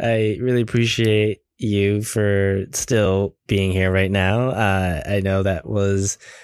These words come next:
a lot of cheese balls, <laughs> but, um,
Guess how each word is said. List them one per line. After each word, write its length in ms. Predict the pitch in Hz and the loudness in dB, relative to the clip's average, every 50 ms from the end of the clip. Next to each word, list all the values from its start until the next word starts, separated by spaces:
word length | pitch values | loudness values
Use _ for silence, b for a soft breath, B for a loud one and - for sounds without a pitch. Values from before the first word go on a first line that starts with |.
| B B B B B B B - | B B B B B B B -2
a 60 | 117 | 0
lot 160 | 101 98 92 | 0 0 0
of 80 | 92 - | 0 0
cheese 220 | - 101 92 90 | 0 0 0 0
balls, 400 | 95 101 95 95 92 - - - - 120 110 - - - | 0 2 2 2 2 0 -2 -4 -2 -2 0 0 0 -2
<laughs> 300 | - 139 135 113 110 107 | -2 0 0 0 -2 0
but, 380 | 104 104 110 113 107 104 - - B B B B B B B - | 0 2 2 2 2 0 -2 -6 B B B B B B B -4
um, 600 | 113 117 110 107 107 107 107 107 107 110 - | -2 0 2 2 2 0 0 -2 -4 -6 -8